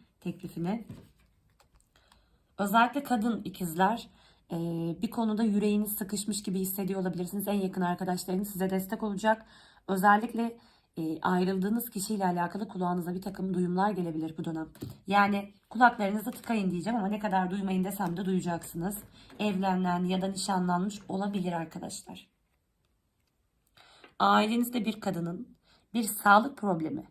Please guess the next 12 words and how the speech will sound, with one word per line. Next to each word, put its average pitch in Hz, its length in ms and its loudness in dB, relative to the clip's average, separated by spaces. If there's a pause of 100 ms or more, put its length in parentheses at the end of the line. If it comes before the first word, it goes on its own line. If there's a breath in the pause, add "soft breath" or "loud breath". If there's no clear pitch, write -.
(520)
gündeme 175 440 0
çıktıysa 240 680 -4 (260 loud breath)
Mart 214 300 4
ayının 175 220 2
sonunda, 190 600 2 (420 soft breath)
e, 156 220 -8
şifasını 190 600 0
bulacak. 156 400 -6
Temiz 180 440 -2 (360 soft breath)
bir 220 80 -6
haber 185 560 2
gelecek. 170 560 -6